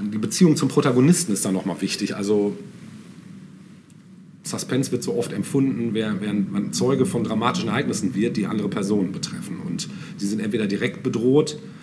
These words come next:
und noch haben sie die Möglichkeit, den Verlauf der Ereignisse zu beeinflussen.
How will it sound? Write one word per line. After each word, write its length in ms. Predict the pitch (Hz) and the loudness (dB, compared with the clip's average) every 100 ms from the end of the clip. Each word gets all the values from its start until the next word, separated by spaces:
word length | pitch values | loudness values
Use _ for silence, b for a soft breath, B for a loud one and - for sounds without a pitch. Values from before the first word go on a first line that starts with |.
| B B - | B B -10
und 220 | 95 95 | -6 -2
noch 160 | 110 127 | -2 -2
haben 120 | 123 | -2
sie 80 | 110 | 2
die 60 | |
Möglichkeit, 480 | 107 123 120 - 110 | 4 4 0 -4 -2
den 80 | 110 | -2
Verlauf 320 | - 104 110 | 0 0 0
der 120 | 110 | 0
Ereignisse 320 | 104 110 101 101 | -2 -2 -6 -4
zu 120 | 101 | -6
beeinflussen. 760 | 101 113 123 - 76 - 71 | -4 -2 -2 -4 -8 -8 -10